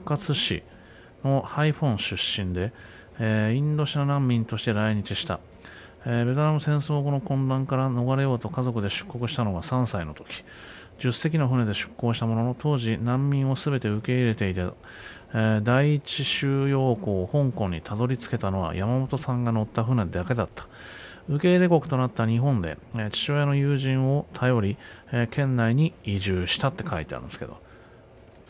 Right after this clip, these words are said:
ねえ、なんかこれ苦労話がずっと続くんだけどね。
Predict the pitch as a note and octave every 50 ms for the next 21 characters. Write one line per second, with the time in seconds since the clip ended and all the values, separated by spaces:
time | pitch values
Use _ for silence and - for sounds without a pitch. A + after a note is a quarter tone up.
0 | - - - - - - - - - - - - - - - - - B2+ C3 C#3
1 | D#3 E3+ F#3 F3+ E3+ - - - A#2+ A2+ G2+ G#2+ - - F#2 F2+ - - - A2
2 | B2 C3+ D3 D#3 D#3+ D#3 D3 C3+ B2 G#2+ G#2 A#2 A#2+ C3 C3 - C#3+ - - B2
3 | A#2+ C3 D3 E3+ E3+ E3 D#3 C3 A2+ F#2+ F#2 G2+ A#2+ B2+ C3+ C#3 C3+